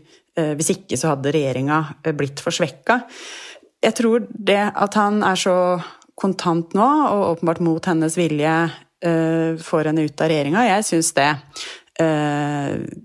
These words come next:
det viser egentlig mer trygghet enn det motsatte. Så jeg tror det å, å, å,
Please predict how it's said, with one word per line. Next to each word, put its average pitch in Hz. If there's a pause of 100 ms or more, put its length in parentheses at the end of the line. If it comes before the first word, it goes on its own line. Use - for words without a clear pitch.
(460)
det 160
viser 175
egentlig 151
mer 135
trygghet 143
enn 143
det 151
motsatte. 156 (120)
Så -
jeg 196
tror 190
det 160
å, 165
å, -
å, -